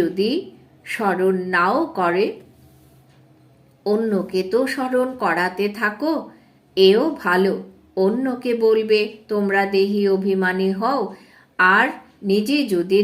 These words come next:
দেহভাবে থাকো, তখন কিছু না কিছু বিকর্ম হতে থাকবে। প্রথমে তুফান আসে মনে, তারপর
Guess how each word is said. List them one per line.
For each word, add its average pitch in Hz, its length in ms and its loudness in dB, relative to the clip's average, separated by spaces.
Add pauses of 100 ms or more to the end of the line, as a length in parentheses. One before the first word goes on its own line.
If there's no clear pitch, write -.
দেহভাবে 190 640 -2 (160)
থাকো, 208 320 -2 (480)
তখন 285 320 -4 (160)
কিছু 240 260 -10 (100)
না 165 80 -4 (140)
কিছু 190 240 -8 (160)
বিকর্ম 175 500 -4 (200)
হতে 190 260 -4 (160)
থাকবে। 170 400 -6 (520)
প্রথমে 185 500 -4 (140)
তুফান 226 460 -4 (320)
আসে - 280 -4 (240)
মনে, 190 320 0 (580)
তারপর 190 560 0